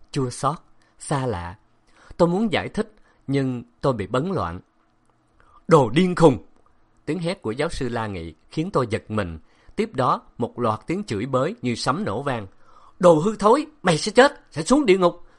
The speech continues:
xuống mười tám tầng địa ngục. Đồ súc vật, mày muốn cưới đồ quỷ nào thì cưới, tao không cần biết. Nhưng nếu mày đụng tới Ức Mi, tao đập mày gáy cắn.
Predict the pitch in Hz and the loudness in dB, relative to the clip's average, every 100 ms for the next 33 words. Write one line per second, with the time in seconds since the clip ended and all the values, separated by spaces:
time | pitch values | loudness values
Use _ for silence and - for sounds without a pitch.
0 | - 269 269 156 208 277 - 160 165 156 | -2 0 0 4 4 4 2 0 2 2
1 | - - - _ - 139 120 175 175 147 | 0 -8 -20 _ 0 0 0 0 2 2
2 | - _ - - 131 131 226 226 254 220 | 0 _ -20 -4 -2 0 0 2 2 4
3 | 135 117 165 254 151 135 123 202 302 302 | 0 4 2 4 0 -2 2 4 4 4
4 | 180 185 185 170 135 139 - - _ - | 4 4 2 0 -2 -2 -4 -20 _ -2
5 | 131 120 196 104 113 127 170 226 - 160 | -2 0 -4 -2 0 0 2 0 2 0
6 | 131 - 147 - - 147 123 - _ 123 | 0 -6 2 2 2 -2 -2 -8 _ 0
7 | 233 240 165 | 0 2 -2